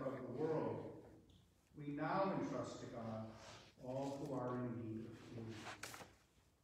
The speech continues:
Let us pray. Loving God,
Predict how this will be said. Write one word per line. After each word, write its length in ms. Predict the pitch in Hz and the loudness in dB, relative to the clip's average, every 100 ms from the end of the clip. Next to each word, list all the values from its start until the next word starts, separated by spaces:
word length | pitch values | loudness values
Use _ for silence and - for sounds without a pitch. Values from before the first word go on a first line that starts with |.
| - - - - - 151 | -20 -20 -20 -20 -18 -12
Let 160 | 127 127 | -6 -6
us 120 | - - | -6 -8
pray. 80 | 110 - - - - - - - - - - - - - - - - _ - - - - - - - - - - - - - - - - _ _ - - - - - - - - - - - - - - | -8 -8 -10 -14 -18 -20 -20 -20 -20 -20 -20 -20 -20 -20 -20 -20 -20 _ -20 -20 -20 -20 -20 -20 -20 -20 -20 -20 -20 -20 -20 -20 -20 -20 _ _ -20 -20 -20 -20 -20 -20 -20 -20 -20 -20 -20 -20 -20 -8
Loving 400 | 147 147 151 139 | 4 6 8 6
God, 380 | 135 135 - 170 | 6 8 6 6